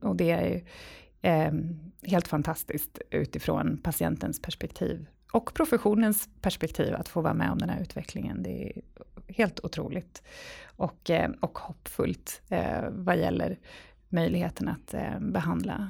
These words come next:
allvarliga sjukdomar och kanske till och med bota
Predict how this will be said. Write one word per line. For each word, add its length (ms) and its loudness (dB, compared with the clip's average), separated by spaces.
allvarliga 500 -2
sjukdomar 680 -8
och 200 4
kanske 200 -2
till 160 -6
och 60 -2
med 100 -4
bota 400 -10